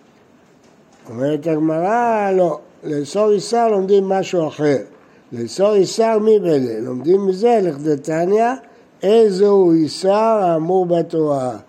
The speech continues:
מהמילה לאסור איסר לומדים, אה, דין אחר, אה, איזהו איסר האמור בתורה. מה לומדים מזה? ד-, דין אחר.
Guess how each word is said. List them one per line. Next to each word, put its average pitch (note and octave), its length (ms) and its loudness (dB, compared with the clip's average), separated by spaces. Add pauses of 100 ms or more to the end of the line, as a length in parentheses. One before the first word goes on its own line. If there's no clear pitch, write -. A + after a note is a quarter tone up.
(280)
מהמילה D#3+ 540 0
לאסור G#3 500 0
איסר A3+ 640 0
לומדים, G#3 680 -2 (200)
אה, E3 380 -2
דין F3+ 260 2
אחר, A#3 540 -2 (420)
אה, C3+ 360 -6 (360)
איזהו G3 280 2
איסר F3+ 500 2
האמור D3+ 360 -2
בתורה. B2 540 -10 (1040)
מה C3+ 440 -2 (120)
לומדים D#3 420 -6
מזה? G#3 500 -2 (120)
ד-, G#3+ 360 -10
דין G3+ 200 -2
אחר. D3+ 240 -6